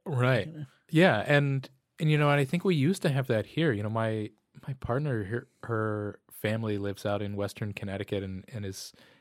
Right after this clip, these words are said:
Speaker 1: and has had a farm there for many generations and, and is still connected to the land there. And, um, and her great aunts and great par-,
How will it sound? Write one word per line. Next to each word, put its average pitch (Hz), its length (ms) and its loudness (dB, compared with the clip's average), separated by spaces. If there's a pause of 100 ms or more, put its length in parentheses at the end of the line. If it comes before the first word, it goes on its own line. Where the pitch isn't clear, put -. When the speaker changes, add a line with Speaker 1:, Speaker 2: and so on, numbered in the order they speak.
(140)
Speaker 1:
and 110 100 -6
has - 360 -8
had 110 140 -4
a 107 40 -4
farm 101 400 -2
there 98 340 -4 (140)
for 104 180 -6
many 98 240 -4
generations 95 640 -6
and, 95 140 -10 (180)
and 107 120 -10
is 98 80 -12
still - 180 -6
connected 95 520 -8
to 95 320 -8 (640)
the 104 120 -2
land 110 380 -2
there. 95 380 -4
And, 98 360 -8 (520)
um, 95 440 -10 (680)
and 110 180 -6
her 107 500 0
great 110 280 0
aunts 107 360 -2
and 95 100 -8
great 101 300 -4
par-, 117 200 -8